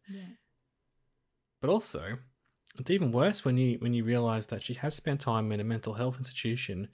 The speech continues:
Speaker 2: and
Speaker 1: Yeah.
Speaker 2: he vouched for her to come back and work there. And he said he'd look out for her. So was he doing that to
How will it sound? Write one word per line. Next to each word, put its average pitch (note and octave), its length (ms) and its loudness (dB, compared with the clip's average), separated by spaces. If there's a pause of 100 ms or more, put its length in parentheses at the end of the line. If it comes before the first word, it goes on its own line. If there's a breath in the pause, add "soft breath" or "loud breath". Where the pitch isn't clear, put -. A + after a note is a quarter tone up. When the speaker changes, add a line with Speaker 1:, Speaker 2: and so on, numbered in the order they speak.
(460 soft breath)
Speaker 2:
and A2 420 -2
Speaker 1:
Yeah. F3 120 -12
Speaker 2:
he C#3 200 2
vouched B2+ 360 2
for A#2+ 100 -6
her B2 140 2
to A2 80 -2
come A#2 280 0
back - 500 -2 (180)
and A#2+ 120 -4
work F#3 320 0
there. - 240 0 (120)
And A#2 80 -2
he C3 80 2
said C3 140 2
he'd B2+ 80 4
look B2+ 160 0
out D3 200 0
for D#2+ 220 -2
her. - 120 -8 (500 soft breath)
So - 160 -2
was D#3 140 2
he F#3 120 2
doing D#3+ 300 6
that - 360 2
to B2+ 340 4